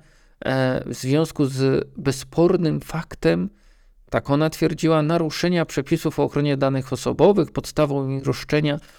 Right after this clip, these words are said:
oprócz artykułu dwudziestego czwartego Kodeksu Cywilnego, był artykuł osiemdziesiąty drugi rodo. W odpowiedzi na pozew wskazano, że, no, pozwanej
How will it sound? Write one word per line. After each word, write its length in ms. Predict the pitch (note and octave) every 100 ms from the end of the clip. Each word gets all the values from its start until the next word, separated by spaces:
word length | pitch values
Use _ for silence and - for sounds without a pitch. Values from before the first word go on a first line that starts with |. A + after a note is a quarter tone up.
| - -
oprócz 460 | E3+ - D3 -
artykułu 540 | C#3 C3+ C3+ D3 D#3 C#3
dwudziestego 1000 | D3 C3+ C#3 C#3+ - - D3 D3+ E3
czwartego 520 | - - B2 - D3+ A2+
Kodeksu 440 | C#3 C#3+ D3 C#3+
Cywilnego, 800 | - C3+ C3 B2+ C3+ F#3 E3 D3 - - - -
był 300 | B2+ D3+ D#3+
artykuł 580 | D3+ C3 C#3+ C#3+ C#3 -
osiemdziesiąty 760 | G3 - D#3+ D3 - C#3 C3+ C3+
drugi 360 | C3+ C3 C#3
rodo. 280 | C#3 C3 - _ _ _ _
W 100 | C#3+
odpowiedzi 580 | G3 - F#3 G#3 D#4+ E4+
na 160 | G#3 D#3
pozew 360 | F#3+ G#3 G#3+
wskazano, 680 | G#3 - D3 D3 F#3 F#3+ F3+
że, 340 | C#3+ D3+ D3+ D#3 _ _ _ _ _ _ _ _ _ _ _ _ _ _ _ _ _ _ _ _ _ _ _ _ _ _ _
no, 140 | C#3+ F3
pozwanej 1080 | - F3 D3+ D3+ - D3 D#3 C#3+ F3 G3+